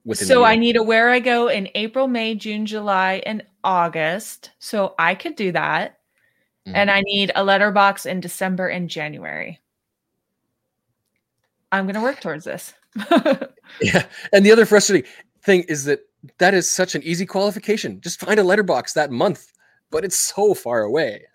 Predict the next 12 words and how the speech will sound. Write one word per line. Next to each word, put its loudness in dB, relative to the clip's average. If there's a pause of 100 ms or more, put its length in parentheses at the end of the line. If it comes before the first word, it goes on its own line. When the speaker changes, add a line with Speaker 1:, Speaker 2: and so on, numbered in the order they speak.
(100)
Speaker 2:
Right. 2
It 4
can 0
be. 0
<laughs> 2 (1600)
Speaker 1:
So 2
next -2
up, 0
we -6
have 0
one -4
sent -4